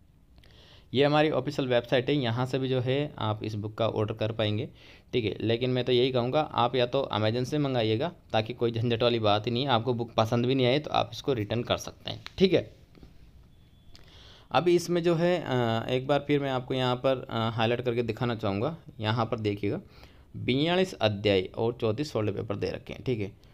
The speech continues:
और यहाँ पर बुक का परिचय आप पढ़ेंगे, ठीक है, ये बुक का परिचय दे रखा है यहाँ पे, ठीक है। तो इसमें लिखा हुआ है,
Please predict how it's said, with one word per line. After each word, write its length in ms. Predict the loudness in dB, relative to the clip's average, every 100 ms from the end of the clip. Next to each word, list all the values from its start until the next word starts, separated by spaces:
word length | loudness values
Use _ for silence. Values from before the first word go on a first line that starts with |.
| -20 -6
और 220 | -2 0
यहाँ 480 | 0 -2 -2 -2 0
पर 240 | 2 0
बुक 360 | 2 0 0 0
का 140 | 0
परिचय 400 | 2 0 -2 0
आप 220 | 2 0 0
पढ़ेंगे, 380 | -4 -2 -6 -8
ठीक 120 | -6 -6
है, 180 | -6 -6
ये 140 | -6
बुक 200 | -6 -6
का 120 | -6
परिचय 280 | -4 -4 -6
दे 140 | -6 -8
रखा 160 | -12 -12
है 60 |
यहाँ 200 | -12 -16 -16
पे, 60 | -10
ठीक 100 | -8
है। 80 | -8 -14 -20 -18 -4
तो 60 | -2
इसमें 260 | 0 2
लिखा 240 | 2 4 4
हुआ 160 | 6
है, 400 | 4 2 -6 -20